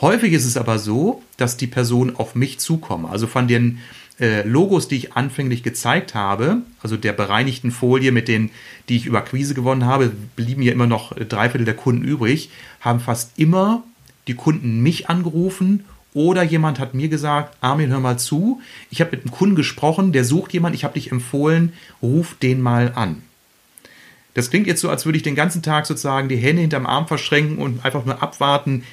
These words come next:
wer sich bei mir meldet. Dem sind natürlich all diese sechs Stufen vorangest-, äh, diese fünf Stufen vorangestellt. Das heißt, ich muss jede Woche zwei Stunden Minimum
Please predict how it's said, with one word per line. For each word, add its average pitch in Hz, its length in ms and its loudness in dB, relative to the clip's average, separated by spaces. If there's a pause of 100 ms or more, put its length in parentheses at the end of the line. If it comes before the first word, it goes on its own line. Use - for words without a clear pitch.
wer 131 180 2
sich 143 140 -4
bei 135 120 -2
mir 127 120 2
meldet. 160 460 4 (440)
Dem 143 220 4
sind 165 180 2
natürlich 160 440 0
all 151 220 2
diese 165 220 -4
sechs 151 240 -2
Stufen 147 340 -4
vorangest-, 139 640 0
äh, 127 60 -2
diese 127 180 -2
fünf 143 220 -2
Stufen 135 280 -4
vorangestellt. 117 840 -2 (460)
Das 120 180 -2
heißt, 143 260 0
ich 123 100 -4
muss 135 300 -2 (160)
jede 147 300 2
Woche 160 480 2 (200)
zwei 147 500 0 (360)
Stunden 143 380 -2
Minimum 147 580 2